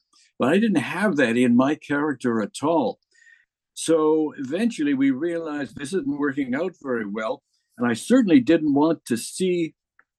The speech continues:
the company go under or disappear. But we'd had differences right from the start. Holly wanted to, didn't want to carry any paperbacks. I think she associated them with drugstores and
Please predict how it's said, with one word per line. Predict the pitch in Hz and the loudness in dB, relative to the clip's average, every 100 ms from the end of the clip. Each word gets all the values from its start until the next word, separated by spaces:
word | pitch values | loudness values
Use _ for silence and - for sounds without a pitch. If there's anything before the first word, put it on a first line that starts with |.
| _ | _
the | 107 107 - | -6 -6 -4
company | - 165 156 127 | -2 2 6 6
go | 110 120 131 | 6 4 4
under | 185 123 | 2 2
or | 107 | 0
disappear. | 101 139 - 98 - - 214 95 101 - _ _ _ _ _ _ _ _ _ _ _ _ 139 | 0 -2 -2 -10 -8 -2 -2 -2 -6 -12 _ _ _ _ _ _ _ _ _ _ _ _ -2
But | 135 | 0
we'd | 139 | 2
had | 185 214 | 2 0
differences | 127 196 196 151 120 95 | 0 0 2 0 -2 -2
right | 135 165 - | -2 -2 0
from | 127 | 0
the | 113 | 0
start. | 98 - 143 120 - _ _ _ _ _ | -6 -4 -4 -4 -8 _ _ _ _ _
Holly | - 180 190 151 | -6 -2 2 2
wanted | 131 147 143 135 113 - | 2 2 2 0 -4 -4
to, | 131 113 | -2 0
didn't | 123 151 147 143 | 0 0 0 0
want | 143 135 | -2 -2
to | - | -2
carry | - 151 139 | -2 -2 0
any | 127 | -2
paperbacks. | 117 151 151 117 90 - - - _ _ _ _ _ _ - | -2 -4 -2 -4 -6 -12 -18 -20 _ _ _ _ _ _ -6
I | 107 | -2
think | 160 165 | 2 0
she | - 147 143 135 131 123 | 4 8 8 8 6 4
associated | 110 - 143 - 127 127 107 | 0 0 0 2 2 2 0
them | 131 127 | 2 2
with | 113 92 | 2 -2
drugstores | 113 139 131 - 123 107 104 98 87 | -2 0 -2 -4 -2 0 0 -2 -6
and | 101 101 | -8 -8